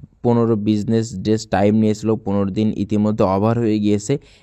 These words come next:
এখনও পর্যন্ত কোম্পানি সে উইথড্রগুলো কনফার্ম করেনি। তাছাড়াও প্রায় দুই হাজার তেইশ সাল, বাইশ সালের অনেক পেন্ডিং উইথড্র রয়েছে, এইগুলো এখনও পর্যন্ত কনফার্ম করেনি বা সাকসেসফুল করেনি।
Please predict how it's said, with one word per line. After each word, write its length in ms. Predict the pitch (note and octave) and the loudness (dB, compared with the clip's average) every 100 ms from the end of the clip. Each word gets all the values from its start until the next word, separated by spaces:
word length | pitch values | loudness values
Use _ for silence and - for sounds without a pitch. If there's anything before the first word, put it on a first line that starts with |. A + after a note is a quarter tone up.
| - | -6
এখনও 360 | A2+ - C#3 | -4 0 0
পর্যন্ত 500 | B2+ A#2+ A#2 B2 A#2 | 0 -2 -2 -2 -2
কোম্পানি 500 | B2 A#2 G#2+ A2 A2+ | -2 0 0 0 -2
সে 220 | A2 - A2 | -2 -2 -2
উইথড্রগুলো 640 | - G2+ F2+ G2+ G2 A2+ | 0 0 0 -2 0 0
কনফার্ম 520 | A2 G#2 G2+ A2+ G#2 | 2 0 0 0 0
করেনি। 420 | G2+ B2 B2 G#2 F#2 - _ _ | 2 2 4 2 -2 -12 _ _
তাছাড়াও 360 | G#2+ A#2 C3 C3 | -2 0 2 2
প্রায় 280 | B2+ A#2 A2 | 2 2 2
দুই 160 | G#2+ | 0
হাজার 160 | A2 A2 | 0 -2
তেইশ 400 | A2 G#2 G#2+ - | 0 0 0 -2
সাল, 200 | A2 G#2+ | -4 -2
বাইশ 380 | F#2 G2 G2+ - | -2 0 -2 0
সালের 200 | G#2+ G#2+ - | 0 0 0
অনেক 320 | A#2 C#3 C#3 | 0 0 0
পেন্ডিং 380 | B2 A2+ A2 A2+ - | 0 0 0 0 0
উইথড্র 320 | G#2 G2 G#2 | 0 2 2
রয়েছে, 460 | G2+ G#2 G2+ C#3+ D#3+ - - - | 2 2 2 -2 -2 -10 -12 0
এইগুলো 440 | A2+ A#2 C3+ D#3 | 2 4 2 2
এখনও 400 | - G#2+ - B2+ | 0 -4 -2 -2
পর্যন্ত 480 | A#2 A2+ A2 A2+ A2 | -2 -4 -4 -4 -4
কনফার্ম 580 | A#2+ G2 G2+ G2+ A2+ G#2+ | -2 0 0 0 -2 -2
করেনি 380 | A2 G#2+ G#2+ G#2+ | 0 2 2 0
বা 160 | G2+ | 0
সাকসেসফুল 760 | G2+ F#2+ F#2+ - G2+ - A#2 A2 | -2 -6 -6 -8 -8 -4 -4 -2
করেনি। 420 | - A#2+ A2 | 0 2 0